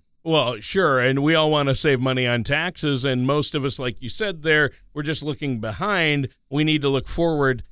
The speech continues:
to see what kind of situation we're getting ourselves <laughs> into in retirement regarding taxes when we do get there. But now, what is a specific option or opportunity that somebody who is going to retire or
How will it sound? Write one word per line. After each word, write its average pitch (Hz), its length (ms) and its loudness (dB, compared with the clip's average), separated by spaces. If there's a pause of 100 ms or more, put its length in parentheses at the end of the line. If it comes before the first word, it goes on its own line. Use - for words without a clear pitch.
(160)
to 135 80 -10
see 151 260 -2
what 135 200 -4
kind 139 200 -4
of 110 80 -6
situation 131 640 -4
we're 120 140 -2
getting 127 300 -2
ourselves 117 480 -2
<laughs> 180 80 2
into 131 440 -4 (320)
in 131 280 0
retirement 127 760 0
regarding 120 540 0
taxes 110 580 -4
when 127 220 -2
we 123 140 -4
do 156 240 -2
get 127 260 -4
there. 120 280 -2 (360)
But 156 340 -2
now, 175 280 2
what 208 300 -2
is 185 160 0
a 165 80 0
specific - 760 -4
option 135 460 -4
or 117 140 -8
opportunity 127 1000 -2 (280)
that 135 220 0
somebody 156 420 0
who 143 180 0
is 139 220 0
going 139 320 -2
to 135 80 -4
retire 127 520 -2
or 131 320 2